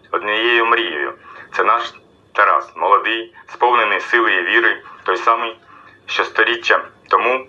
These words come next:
палив вогнем своїх віршів серця, а тепер мовчазно, але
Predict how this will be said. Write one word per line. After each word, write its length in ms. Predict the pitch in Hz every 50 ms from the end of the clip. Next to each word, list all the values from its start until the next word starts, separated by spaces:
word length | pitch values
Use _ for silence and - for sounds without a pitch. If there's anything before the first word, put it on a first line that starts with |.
| -
палив 300 | - 95 92 104 104 98
вогнем 440 | 90 98 95 92 101 113 120 120 117 - - - - - - - - - - -
своїх 400 | - - 104 107 107 101 - 98
віршів 400 | 98 98 - - 120 117 117 113
серця, 520 | - - 101 90 - - 117 90 65 - - - _ _ - - - - - -
а 100 | - 85
тепер 340 | 87 - 101 - - 120 113
мовчазно, 640 | 104 95 92 92 101 101 95 95 107 113 120 127 - - _ _ _ _ _ _ _ _ _ - - - -
але 340 | - 92 101 104 95 90 -